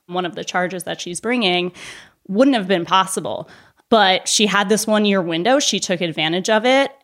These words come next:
And this was a hundred percent a result of advocacy that has happened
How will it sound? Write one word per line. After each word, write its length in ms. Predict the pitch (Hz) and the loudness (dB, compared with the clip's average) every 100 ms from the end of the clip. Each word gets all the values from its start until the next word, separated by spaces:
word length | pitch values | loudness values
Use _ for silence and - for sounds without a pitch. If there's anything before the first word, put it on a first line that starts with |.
| - | 0
And 420 | 208 196 190 165 - | 4 4 2 -4 -4
this 320 | 190 196 - | -2 0 0
was 420 | 185 180 175 - - _ | 2 2 0 -2 -6 _
a 100 | 226 | 2
hundred 360 | 247 311 311 262 | 4 6 4 2
percent 760 | 208 202 208 190 180 170 - - _ _ - | 0 0 0 2 0 -4 -8 -12 _ _ -2
a 380 | 196 185 180 175 | 2 4 4 4
result 560 | 180 190 - 165 170 - | 2 0 0 -2 -2 0
of 240 | 185 175 170 | 2 2 0
advocacy 640 | 185 185 190 190 - 175 | -2 0 -2 -2 -2 -2
that 160 | 165 165 | -2 -2
has 180 | 185 170 | -2 0
happened 580 | 165 165 160 165 170 | -2 -2 -4 -4 -4